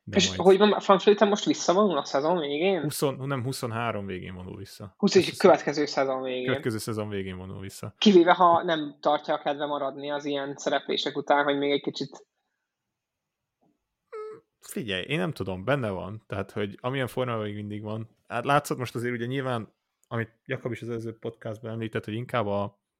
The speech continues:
Speaker 1: túra hegyezi ki magát a női mezőny, ami ugye nagyon-nagyon sok idő után ismét lesz. És akkor a,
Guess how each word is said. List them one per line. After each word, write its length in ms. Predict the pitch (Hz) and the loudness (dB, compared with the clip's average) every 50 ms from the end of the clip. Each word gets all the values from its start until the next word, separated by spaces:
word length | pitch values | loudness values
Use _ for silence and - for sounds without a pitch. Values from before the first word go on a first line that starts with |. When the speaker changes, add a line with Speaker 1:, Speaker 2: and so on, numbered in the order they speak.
| _ _ | _ _
Speaker 1:
túra 260 | _ - 127 123 117 107 | _ -4 -2 0 2 2
hegyezi 320 | 107 104 107 101 101 101 | 2 0 0 -2 -4 -6
ki 100 | - - | -6 -8
magát 320 | 101 101 101 104 101 - | -8 -6 -6 -6 -8 -8
a 40 | - | -8
női 160 | 104 101 95 | -8 -8 -8
mezőny, 300 | 95 98 98 98 104 101 | -8 -10 -10 -12 -12 -12
ami 200 | 101 101 98 95 | -10 -10 -10 -10
ugye 280 | 98 95 101 98 95 - - | -8 -8 -8 -8 -8 -8 -8
nagyon-nagyon 440 | 131 110 113 110 104 101 98 95 95 | -4 -4 -2 -2 -2 -4 -6 -8 -8
sok 220 | - 98 92 - | -8 -10 -10 -10
idő 120 | 92 92 | -10 -10
után 260 | 95 98 - 98 95 95 | -10 -8 -8 -8 -8 -8
ismét 300 | 95 - - 95 92 - | -10 -10 -10 -12 -10 -8
lesz. 300 | 98 110 - - - _ _ _ _ _ _ _ _ _ _ _ _ _ _ _ _ _ | -8 -10 -10 -12 -18 _ _ _ _ _ _ _ _ _ _ _ _ _ _ _ _ _
És 180 | _ - - | _ -8 -6
akkor 260 | 107 101 - _ 110 | -6 -6 -4 _ -4
a, 600 | 104 104 107 107 104 104 101 98 95 101 101 - | -2 -2 -2 -4 -4 -4 -4 -4 -4 -6 -8 -10